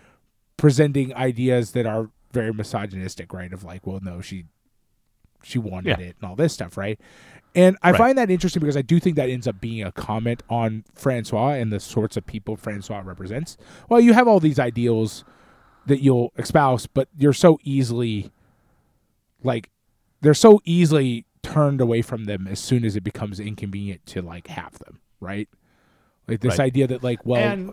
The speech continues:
Speaker 1: you know, I think it's the argument being made. I'm not sure I'm right there, but I feel
Speaker 2: Well,
Speaker 1: like it.
Speaker 2: there is narratively, it's an open secret that Glamond is not Marie's
Speaker 1: Right.
Speaker 2: biological father.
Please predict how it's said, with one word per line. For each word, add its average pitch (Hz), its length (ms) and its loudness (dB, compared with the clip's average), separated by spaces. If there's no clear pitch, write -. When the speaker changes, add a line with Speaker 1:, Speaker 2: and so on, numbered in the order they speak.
Speaker 1:
you 135 180 0
know, 113 140 -6
I 180 100 6
think 294 180 4
it's 208 120 2
the 185 100 4
argument 131 360 2
being 101 180 -4
made. 85 220 -16
I'm 127 140 0
not 139 140 0
sure 131 180 -2
I'm 185 180 -6
right 147 240 2
there, 147 220 2
but 123 200 -6
I 101 120 -8
feel - 260 -6
Speaker 2:
Well, 170 140 2
Speaker 1:
like 160 80 -10
it. - 60 -20
Speaker 2:
there 202 200 0
is 240 420 -2
narratively, 160 880 0
it's 160 180 -2
an 175 140 -4
open 175 280 2
secret 110 520 -6
that 107 680 -4
Glamond 117 760 0
is 98 180 -6
not 107 600 -2
Marie's 101 640 -4
Speaker 1:
Right. 123 300 2
Speaker 2:
biological 90 580 -4
father. 69 380 -14